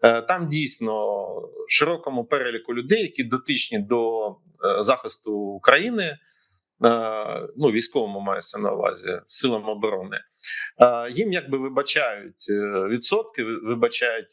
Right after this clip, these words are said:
пені, там оце все. Е, в принципі, е,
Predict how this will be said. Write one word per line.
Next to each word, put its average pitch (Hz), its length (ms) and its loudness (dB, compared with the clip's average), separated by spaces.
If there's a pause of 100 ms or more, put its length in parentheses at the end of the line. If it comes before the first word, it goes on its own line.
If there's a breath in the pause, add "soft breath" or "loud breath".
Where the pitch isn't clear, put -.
пені, 160 320 0
там 107 260 0
оце 120 220 0
все. - 240 -2
Е, - 1040 2
в 107 140 -12
принципі, 208 500 0
е, 127 240 -4